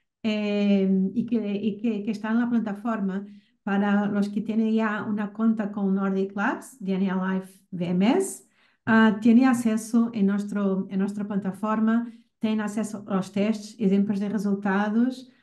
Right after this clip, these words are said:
ah, a los webinars todos que habíamos hecho. Este es nuestro primero en, en, en español, pero tenemos otros que pueden poner como subtítulos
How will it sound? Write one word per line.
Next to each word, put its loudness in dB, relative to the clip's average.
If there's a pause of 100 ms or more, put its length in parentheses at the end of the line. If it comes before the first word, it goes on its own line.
(180)
ah, -4
a 4
los 6
webinars 4
todos 0
que -4
habíamos 2
hecho. -6
Este -6
es -2
nuestro -2
primero 0
en, 2
en, -2 (380)
en 2
español, -4
pero -2
tenemos 0
otros -4
que -4
pueden 0
poner 0
como 0
subtítulos -6